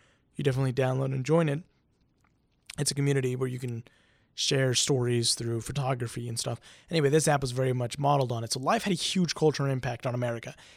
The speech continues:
Anyway, so he works there, right, as a, a guy who, um, uh, I don't even know how to describe his job, uh, but basically he, um,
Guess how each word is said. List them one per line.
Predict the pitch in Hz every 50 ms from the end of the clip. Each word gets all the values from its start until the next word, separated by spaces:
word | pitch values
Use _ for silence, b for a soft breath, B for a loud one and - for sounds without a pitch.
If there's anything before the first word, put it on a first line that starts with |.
| B B
Anyway, | 165 160 143 123 113
so | - - - 147 147
he | 147 160 208
works | 196 180 185 208 208 196 - - -
there, | - 151 143 135
right, | 127 135 127 127 131 120
as | 139 127 123 120 120 127
a, | 120 120 120 117 117 - B B B B B B B B B B B B
a | - 135
guy | 127 143 139 143 147 143 135
who, | - - 151 139 135 131
um, | 127 120 120 120 120 113 110 - b b b b b b b b b b _ -
uh, | - 147 143 135 127
I | 131 175
don't | 190 185
even | 165 143 143
know | 139
how | 131 160
to | 131 120
describe | 113 123 - - 135 123 113
his | 113 110
job, | - 117 110 113 113 -
uh, | 131 131 123 123
but | 139 143 143
basically | 147 165 170 160 - 165 - 165 160 151
he, | 143 131 151 151 147 147
um, | 143 139 135 131 127